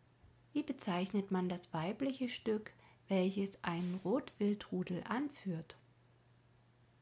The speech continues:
Leittier. Ein nicht mehr geschlechtsreifes Alttier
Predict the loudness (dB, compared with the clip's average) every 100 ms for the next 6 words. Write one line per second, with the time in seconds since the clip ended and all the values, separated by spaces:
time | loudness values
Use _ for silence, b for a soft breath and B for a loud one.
0 | _ -20 -20 _ -20 -20 -20 -20 -20 _
1 | -20 -20 -20 -20 -20 -20 -20 -20 -20 -8
2 | -2 2 2 0 -4 -6 -6 -14 _ -20
3 | -20 -20 _ _ -20 _ -20 -20 _ -20
4 | _ _ _ -20 _ -20 -20 -20 -20 -20
5 | _ -20 B B B -4 2 4 4 0
6 | -2 -2 -2 -2 -2 0 -2 -4 -8 -2
7 | 0 -2 -6 -4 -2 0 -2 -2 0 -2